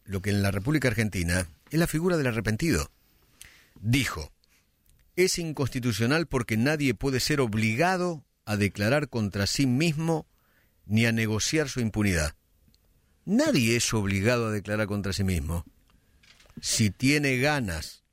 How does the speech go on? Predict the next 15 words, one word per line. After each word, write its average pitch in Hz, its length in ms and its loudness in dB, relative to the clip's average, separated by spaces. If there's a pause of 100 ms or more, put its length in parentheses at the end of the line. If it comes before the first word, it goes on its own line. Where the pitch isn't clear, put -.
(760)
de 101 280 -2
colaborar 113 600 0
con 139 140 -4
la 139 60 0
justicia, 139 420 -2
lo 220 140 0
hace. 269 240 -4
Si - 160 -2
no 117 120 2
tiene 113 220 0
ganas, 170 240 -2
no 123 120 0
lo 170 120 0
hace. - 240 -4
Punto. 139 400 -2